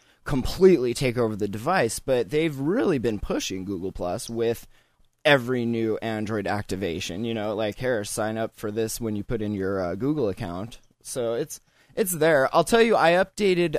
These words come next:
uh, what was it, a few days ago, I think, when, when the Facebook Messenger app and the regular Facebook app got updated. And it was kind of jarring at first because the update brought along with it the, uh, chat faces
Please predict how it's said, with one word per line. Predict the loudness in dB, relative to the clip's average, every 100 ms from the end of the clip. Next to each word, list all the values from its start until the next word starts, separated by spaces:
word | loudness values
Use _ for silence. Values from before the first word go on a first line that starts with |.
| -2
uh, | 2 4 4 2
what | -2 -12 -10 -4 -2
was | 0 -2
it, | -4
a |
few | -4 0
days | 2 2
ago, | 0 -2
I | -2
think, | -4 -10 -6
when, | -6 -6 -8
when | -4 -2 -2 -4
the | 0 0
Facebook | 2 -2 0 -4 -2
Messenger | -4 -4 -4 -2
app | 0 0 -2 -6
and | -4 -2 -2 -4 -4
the | -2
regular | 0 0 0 -2
Facebook | -4 -6 -8 -10 -8
app | -8
got | -6 -2
updated. | -4 -4 -4 -2 -4 -10 -20 _ _ _
And | -2 0 0 0 -4 -8 _ -4
it | -2 2
was | 4 4 2 -2 -6
kind | -4 0 2
of | 2 -2 -4
jarring | 0 2 4 2 2 0
at | -2 -4
first | -4 -2 0 -2 -4 -6
because | -2 -2 -2
the | -4 0
update | 0 0 0 0
brought | -2 2 2
along | 2 0 0 0
with | 0 0
it | 0 -2 -4
the, | -10 -6 -2 0
uh, | -2
chat | -4 -4 -2 -4 -4
faces | -2 -2 -2 -6 -6